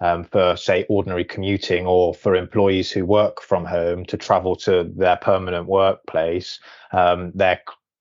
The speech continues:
creating, um, unexpected tax and nic liabilities, um, and often they're not,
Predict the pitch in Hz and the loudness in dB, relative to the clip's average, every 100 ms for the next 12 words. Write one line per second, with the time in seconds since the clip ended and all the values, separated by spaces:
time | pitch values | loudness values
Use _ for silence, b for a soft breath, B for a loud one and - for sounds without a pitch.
0 | _ 107 98 101 - 95 92 92 - b | _ 0 2 0 -2 -4 -4 -10 -16 b
1 | b b 90 87 92 107 98 - - 90 | b b -4 -2 0 0 0 0 -2 -2
2 | - 92 - 107 - 95 101 107 98 87 | -2 -6 0 -2 -2 -6 -2 -2 2 2
3 | 87 82 85 82 - 85 90 95 - - | 2 0 -2 -4 -4 -2 -2 -4 -6 -2
4 | 95 90 92 101 98 - 90 92 87 92 | -2 -2 -2 -2 -2 -2 -6 -4 0 2
5 | 92 90 | 2 2